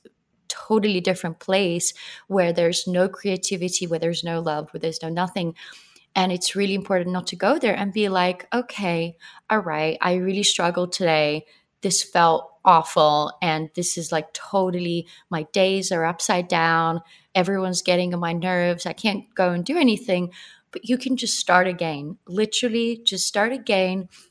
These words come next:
you know, go and have a tub, you know, or ha-, like, think of a person that makes you feel really, like, nourished emotionally, give them a call, you know, and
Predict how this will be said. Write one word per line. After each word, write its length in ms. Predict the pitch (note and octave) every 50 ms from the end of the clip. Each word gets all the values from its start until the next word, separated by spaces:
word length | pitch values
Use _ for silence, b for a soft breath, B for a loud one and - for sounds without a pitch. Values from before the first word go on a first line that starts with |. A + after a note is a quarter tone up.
| B B _ _ -
you 100 | A3 G3+
know, 280 | F#3 F3+ F3+ F3+ F3+ F3+ _ _ _ _ _ _ _ _ _ _ - - F#3
go 220 | E3+ F#3+ F3 F3
and 80 | F#3 F3+
have 200 | G3 G3 F#3 F#3
a 60 | F#3+
tub, 480 | - - C4 C4+ B3 G#3+ F#3 F3 E3+ - B B B B B B B B -
you 140 | F#3+ F#3+ F#3+
know, 340 | F3+ F3 F3 F3 F3+ - -
or 460 | G#3+ F#3+ F#3 F3+ F3 E3+ - - - -
ha-, 300 | - - - G3 - - -
like, 280 | G#3 G3 F#3 F3+ - - _ _ -
think 320 | - - G#3+ G#3 G#3 -
of 240 | G3+ F#3 F3+ F3+ F3+ -
a 80 | - -
person 600 | - - - G#3 G#3 - - - G3+ F#3+ F#3 F#3
that 240 | F3+ F#3 E3+ - -
makes 280 | F#3+ F3+ F3 - - -
you 80 | F#3
feel 280 | F3+ - G3+ F3+ E3+ E3
really, 260 | F3 F3 F3 F3 F3
like, 260 | E3+ E3 E3+ E3+ -
nourished 520 | - F3 F3+ E3+ E3+ E3+ F3+ F3 - - G#3
emotionally, 680 | F#3 E3 E3+ E3+ E3+ - - - F#3+ F3 D#3+ E3 - -
give 180 | F#3 F3 -
them 100 | - G3
a 40 | F#3+
call, 540 | - - - C4+ A#3+ G#3 E3 D#3 D#3 D#3 B B B B B B B B B B
you 120 | - G#3 G#3
know, 260 | F#3+ E3+ F3 F3+ - -
and 340 | - F#3+ F#3+ F#3 F#3 F#3+